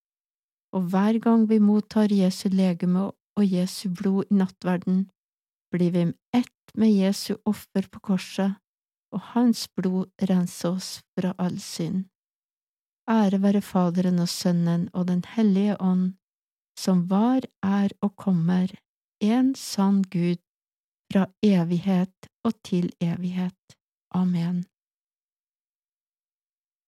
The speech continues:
Ettersom vi har vært en tur i Jerusalem, så skal jeg lyse velsignelsen først på hebraisk, og så på norsk. Ta imot velsignelsen.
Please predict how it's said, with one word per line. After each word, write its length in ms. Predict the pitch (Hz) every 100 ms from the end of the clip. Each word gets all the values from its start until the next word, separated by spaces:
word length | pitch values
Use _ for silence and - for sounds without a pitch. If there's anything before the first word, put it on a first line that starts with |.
| _ _ _ _ _ -
Ettersom 680 | - - 240 - 233 226 226 -
vi 260 | 202 208 214
har 180 | 208 208
vært 300 | 190 - 196
en 100 | 190
tur 360 | - 196 190 190
i 80 | 202 190
Jerusalem, 800 | 190 190 180 - 208 226 269 311 - _ -
så 120 | -
skal 440 | - - 190 202 202 -
jeg 280 | 202 202 202 - -
lyse 280 | 185 185 -
velsignelsen 840 | 190 - - 180 165 185 - 180 - -
først 260 | 196 -
på 120 | - 196
hebraisk, 640 | - 185 175 165 175 - - _ _ _ _ _ _ _ _ -
og 120 | 202
så 300 | - 151 143 -
på 120 | 170
norsk. 460 | 156 - - - - _ _ _
Ta 160 | - 202
imot 320 | 196 170 170 -
velsignelsen. 840 | 180 - 170 160 160 170 - 165